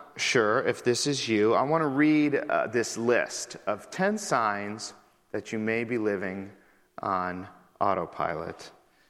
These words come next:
And to be fair, at least four of these, when I was reading through it, really struck me.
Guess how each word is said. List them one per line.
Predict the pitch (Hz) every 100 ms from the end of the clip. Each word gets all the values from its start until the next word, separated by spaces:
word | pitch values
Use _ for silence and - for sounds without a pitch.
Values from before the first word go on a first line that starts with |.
| _ -
And | 110 110 107 95 - 90 107 - _ _ _ _ _ _ _
to | -
be | 135 131
fair, | 117 - 180 104 92 98 - - - _ - - - - -
at | 135
least | 151 226 -
four | - 156 151
of | 120
these, | 104 92 101
when | 104 104
I | 101
was | 98 104
reading | 117 110 101
through | - 98 95
it, | 95 - - _ _ -
really | 110 143 139 117 107 -
struck | - 107 -
me. | -